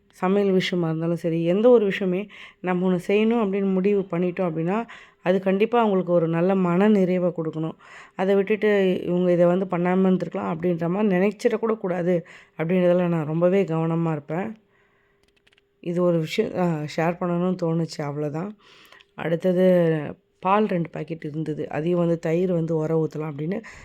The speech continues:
side by side அது காய வச்சுட்டு இருந்தேன். கிட்டத்தட்ட ஒரு ஆறுலேருந்து ஏழு முறை நான் இதை வந்து பார்த்திங்கன்னா கழுவி எடுத்துட்டேங்க.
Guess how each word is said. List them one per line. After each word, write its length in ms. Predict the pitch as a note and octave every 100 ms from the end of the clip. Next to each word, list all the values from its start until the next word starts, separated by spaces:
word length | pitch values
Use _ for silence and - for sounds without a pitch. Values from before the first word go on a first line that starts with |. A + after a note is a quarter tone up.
| - -
side 160 | F3+ D#3+
by 120 | E3
side 140 | E3+ E3+
அது 160 | D#3+
காய 300 | D3+ D#3+ E3
வச்சுட்டு 320 | E3 C#3+ - D#3
இருந்தேன். 300 | D3 D#3+ F#3+ - - _ _ _ _ _
கிட்டத்தட்ட 640 | - F#3+ F#3+ F3+ A3 A3
ஒரு 140 | G3 F3
ஆறுலேருந்து 560 | E3 F#3+ G3 F#3+ F#3+
ஏழு 340 | G3 F3 F#3 F#3
முறை 260 | E3+ F3+
நான் 140 | F#3+ E3+
இதை 200 | D#3 D#3+
வந்து 100 | E3+
பார்த்திங்கன்னா 280 | D#3 D#3 E3+
கழுவி 360 | E3 D#3+ E3+
எடுத்துட்டேங்க. 640 | D#3+ D#3 D#3+ D#3+ D3+ D#3